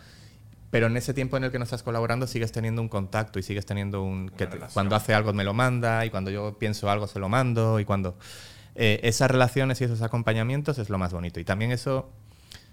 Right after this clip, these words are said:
Speaker 1: en realidad con todo tipo, iba a decir con artistas jóvenes es muy bonito y es verdad que sí, que es muy bonito como el poder acompañar eso y poder como, eh, aconsejar algunas cosas
Speaker 2: Nutrir,
Speaker 1: y, y ve por
Speaker 2: nutrir un
Speaker 1: aquí
Speaker 2: poquito.
Speaker 1: y vete por
Speaker 2: Ujú.
Speaker 1: allá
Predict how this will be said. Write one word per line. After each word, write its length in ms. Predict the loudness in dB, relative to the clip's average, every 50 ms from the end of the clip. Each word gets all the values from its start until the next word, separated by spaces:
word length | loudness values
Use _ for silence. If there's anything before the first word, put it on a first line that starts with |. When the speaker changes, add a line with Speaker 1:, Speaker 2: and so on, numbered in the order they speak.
| -20 -18 -10 -6
Speaker 1:
en 60 | -2
realidad 220 | 2 4 4 4 4
con 120 | 2 0 0
todo 160 | 0 0 0
tipo, 200 | 0 0 0 2
iba 100 | 2 2
a 40 | 2
decir 180 | 0 -2 -2 -2
con 140 | 0 0
artistas 440 | 0 0 0 -2 -4 -2 -2 -4 -2
jóvenes 400 | -2 -2 0 0 0 0 -2 -2
es 100 | -4 -4
muy 120 | -2 -2 -2
bonito 340 | -2 -2 -2 -2 -2 -2
y 60 | -2 -2
es 80 | -2 -2
verdad 220 | -2 -2 -2 -2
que 80 | -2 -4
sí, 200 | -4 -2 -4 -2
que 100 | -2 -2
es 60 | -2 0
muy 100 | 0 2
bonito 320 | 2 2 2 2 0 0
como 160 | 0 0 0 0
el 80 | 0 0
poder 480 | -2 -2 0 2 2 2 0 -2 -4 -8 -14 -20 -20 -20 -20 -20 -20 -20 -20 -20 -20 -20 -20 -6
acompañar 720 | -2 -2 0 2 2 2 4 4 4 4 4 4 4 4
eso 360 | 4 2 0 0 0 0 0 0
y 60 | 0
poder 340 | 0 0 0 0 0 -2 -4 -10 -14 -10 -6
como, 380 | -4 -2 0 0 -2 -2 -4 -8 -12 -14 -14 -14 -14 -12 -12 -12
eh, 160 | -12 -12 -12 -12 -14 -16 -16 -8 -6
aconsejar 600 | -4 -4 -2 0 -2 -2 -2 -4 -4 -2 0 2 2
algunas 360 | 2 2 2 0 -2 -2 -2
cosas 320 | 0 0 2 2 2 2
Speaker 2:
Nutrir, 380 | 2 2 2 0 0 -2 -2 -2 0
Speaker 1:
y, 60 | 0
y 20 | 0
ve 100 | 2 2
por 140 | 2 2
Speaker 2:
nutrir 80 | 2 2
un 60 | 0
Speaker 1:
aquí 280 | 2 2 4 4 4 2
Speaker 2:
poquito. 100 | 2 0
Speaker 1:
y 40 | 0
vete 220 | 0 0 0 -2
por 140 | -2 0 2
Speaker 2:
Ujú. 40 | 2
Speaker 1:
allá 420 | 2 4 4 4 4 2 2 0